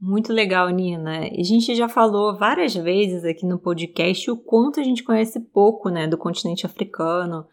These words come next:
Essa questão da escola também, da educação que a gente recebe, de termos poucas referências, pouquíssimos negros, pouquíssimas mulheres.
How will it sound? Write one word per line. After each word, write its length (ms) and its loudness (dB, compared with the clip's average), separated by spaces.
Essa 160 -4
questão 300 0
da 100 2
escola 680 0
também, 600 -2
da 100 0
educação 640 -2
que 80 -6
a 20 -6
gente 240 -8
recebe, 640 -2
de 200 -12
termos 420 -4
poucas 460 0
referências, 580 0
pouquíssimos 640 0
negros, 540 2
pouquíssimas 540 -4
mulheres. 840 0